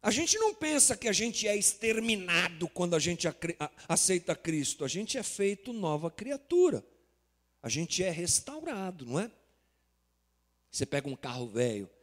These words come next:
e restaura ele, carro antigo, vou mudar o termo, né? Pega um carro antigo e restaura ele, fica bacana, a gente usa aquela expressão, "tá como novo."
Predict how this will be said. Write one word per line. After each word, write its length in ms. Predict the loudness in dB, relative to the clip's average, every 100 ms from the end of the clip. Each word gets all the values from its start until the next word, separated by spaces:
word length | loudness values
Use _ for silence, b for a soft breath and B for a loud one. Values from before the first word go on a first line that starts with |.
| b b
e 80 | -14
restaura 600 | -6 -4 -2 -2 -2 0
ele, 360 | 2 0 -2 -10 b b b -14
carro 200 | -10 -8
antigo, 360 | -6 -6 -6
vou 300 | -6 -6 -6
mudar 240 | -10 -4 -2
o 60 |
termo, 400 | -2 -2 -2 -4
né? 100 | -12
Pega 220 | -14 -10 -10
um 60 |
carro 240 | -8 -4 -4
antigo 360 | -2 -2 0
e 40 | 0
restaura 580 | 0 -2 -4 -4 -2
ele, 260 | 0 -2 -4 B B _
fica 300 | -14 -10 -10 -12 -12
bacana, 580 | -12 -14 _ -4 -2 0 0
a 40 | 0
gente 280 | -2 0
usa 200 | 0 0
aquela 160 | -2 -2
expressão, 420 | -2 0 0 0
"tá 140 | -4 -4
como 260 | -2 0
novo." 420 | 0 2 0 -4